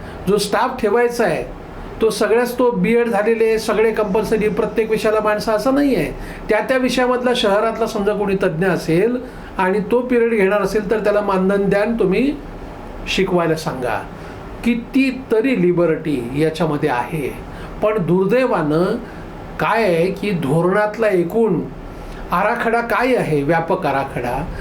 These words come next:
आम्ही निर्णय काय करतो आहोत, आमच्याकडे असणाऱ्या ज्या संघटना आहेत त्या त्या विषयामध्ये काम करणाऱ्या,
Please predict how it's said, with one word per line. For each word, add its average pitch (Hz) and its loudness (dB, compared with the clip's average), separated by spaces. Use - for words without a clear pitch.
आम्ही 190 2
निर्णय 220 2
काय 233 0
करतो 175 0
आहोत, 135 -2
आमच्याकडे 208 2
असणाऱ्या 208 2
ज्या 202 2
संघटना 202 0
आहेत 196 0
त्या 170 2
त्या 202 0
विषयामध्ये 180 2
काम 190 0
करणाऱ्या, 147 0